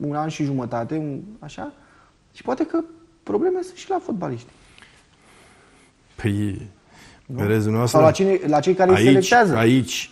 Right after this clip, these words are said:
Speaker 2: la, la Alexandria, o singură măsură. A luat un,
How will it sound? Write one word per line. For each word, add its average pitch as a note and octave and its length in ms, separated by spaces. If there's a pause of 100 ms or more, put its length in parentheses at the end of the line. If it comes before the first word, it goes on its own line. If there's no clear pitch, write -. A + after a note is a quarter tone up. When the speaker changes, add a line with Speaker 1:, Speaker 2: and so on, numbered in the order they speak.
(120)
Speaker 2:
la, A2+ 560
la G#2+ 560
Alexandria, C#3 580
o C3+ 80
singură C#3+ 400
măsură. B2 500 (1160)
A A#2 60
luat A2+ 200
un, A2 240